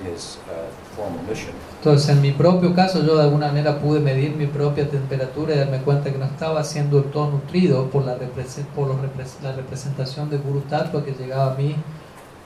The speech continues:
Speaker 2: en, en el contexto de la institución que Prabhupada había fundado.
Speaker 1: So, of course, as you know, I found that in Prabhupada Sridhar Maharaj.
Speaker 2: Entonces, como ustedes ya saben, yo encontré eso que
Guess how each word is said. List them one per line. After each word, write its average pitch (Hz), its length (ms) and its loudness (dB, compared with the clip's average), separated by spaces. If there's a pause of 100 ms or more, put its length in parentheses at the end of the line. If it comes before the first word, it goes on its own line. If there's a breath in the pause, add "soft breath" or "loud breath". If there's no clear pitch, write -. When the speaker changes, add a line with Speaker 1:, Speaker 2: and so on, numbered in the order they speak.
(120)
Speaker 2:
en, 143 160 4 (480)
en 147 100 -4
el 135 60 -2
contexto 151 500 -2
de 147 80 2
la 131 60 0
institución 135 560 -4
que 139 80 0
Prabhupada 123 440 -2
había 120 200 -4
fundado. 120 420 -6 (260)
Speaker 1:
So, 92 200 -14
of - 120 -14
course, 92 220 -10
as - 160 -10
you 92 140 -14
know, 87 320 -6 (760)
I 92 40 -14
found 95 340 -10
that 82 140 -8
in 71 80 -14 (320)
Prabhupada - 180 -12
Sridhar - 240 -16
Maharaj. - 300 -16
Speaker 2:
Entonces, 135 240 -2
como 139 180 0
ustedes 143 240 4
ya 143 80 6
saben, 151 340 2
yo 143 120 4
encontré 143 420 0
eso 147 220 0
que 143 80 2